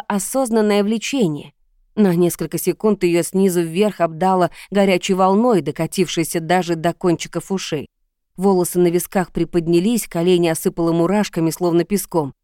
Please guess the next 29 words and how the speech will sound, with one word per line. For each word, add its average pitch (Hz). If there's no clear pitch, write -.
и 226
стало 233
жарко, 214
как -
после 180
бега. 165
В -
туалете 220
чуть -
позже 143
она 233
увидела 269
прозрачную 233
слизь 214
там, 175
где 170
ее 180
раньше 180
никогда 185
не 226
было, 147
и 196
поначалу 185
удивилась. 180
Когда 196
она 196
задумалась, 190
для 180
чего — 208